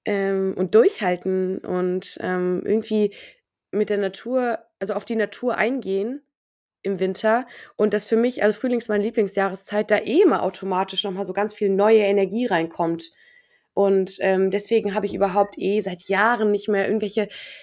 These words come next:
also Menschen neigen dazu, ihr Leben in ganz viele kleine Bereiche, ähm, aufzustückeln. Und dann, ähm, wenn sie scheitern wollen, dann nehmen sie sich idealerweise für jedes,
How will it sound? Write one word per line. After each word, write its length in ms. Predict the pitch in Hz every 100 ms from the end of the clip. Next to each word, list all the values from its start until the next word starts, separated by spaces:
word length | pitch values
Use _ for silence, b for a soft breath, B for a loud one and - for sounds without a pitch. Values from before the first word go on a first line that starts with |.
| B
also 160 | 214 240
Menschen 320 | 294 - 254
neigen 240 | 233 233
dazu, 240 | 226 - 240
ihr 160 | 208
Leben 340 | 202 220 233 226
in 200 | 208 202
ganz 220 | 202 190
viele 160 | - 202
kleine 300 | - 196 190
Bereiche, 680 | 185 165 180 - 165 160 -
ähm, 460 | 170 165 160 165 160 _ _
aufzustückeln. 800 | 175 175 165 - 160 165 156 160 _ _ _ _
Und 160 | 202 220
dann, 320 | 240 277 294 - _ _
ähm, 560 | 208 208 208 202 202 - _ _ _ _ _ _ _
wenn 160 | 190 220
sie 80 | 208
scheitern 460 | - 240 254 240
wollen, 340 | 196 214 247 320 415 _
dann 240 | - 208
nehmen 160 | 214 233
sie 140 | 202
sich 200 | 202 202
idealerweise 720 | 233 233 240 220 202 196 208 208
für 120 | -
jedes, 480 | 180 226 247 -